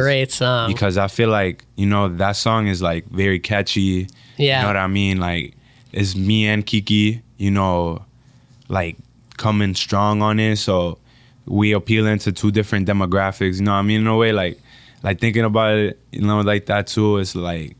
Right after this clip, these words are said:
Speaker 2: I think it could really help, like, get my stuff forward,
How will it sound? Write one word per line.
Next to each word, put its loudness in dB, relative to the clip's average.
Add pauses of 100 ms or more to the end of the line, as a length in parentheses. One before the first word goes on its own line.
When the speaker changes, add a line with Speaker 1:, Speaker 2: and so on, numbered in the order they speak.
(340)
Speaker 2:
I -4
think -2 (300)
it -2
could 2
really 2
help, 0 (640)
like, -4 (380)
get -4
my -2
stuff -6
forward, -6